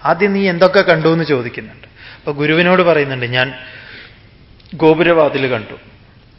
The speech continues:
ശ്രീകോവിൽ കണ്ടു, ഗർഭഗൃഹം കണ്ടു, മൂർത്തിയെ കണ്ടു." പോരാ, പോവാൻ പറയും, ഇനിയും പോവാൻ പറയും.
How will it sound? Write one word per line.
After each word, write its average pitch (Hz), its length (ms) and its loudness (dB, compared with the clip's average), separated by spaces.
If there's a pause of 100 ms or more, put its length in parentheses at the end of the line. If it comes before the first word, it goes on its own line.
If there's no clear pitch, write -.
(140)
ശ്രീകോവിൽ 190 640 4
കണ്ടു, 170 180 -4
ഗർഭഗൃഹം 165 720 2
കണ്ടു, 151 200 -2
മൂർത്തിയെ 135 520 -2
കണ്ടു." 110 400 -10
പോരാ, 123 280 -4 (840)
പോവാൻ 131 260 -2
പറയും, 120 200 -6
ഇനിയും 165 240 -4
പോവാൻ 110 240 -16
പറയും. 120 100 -20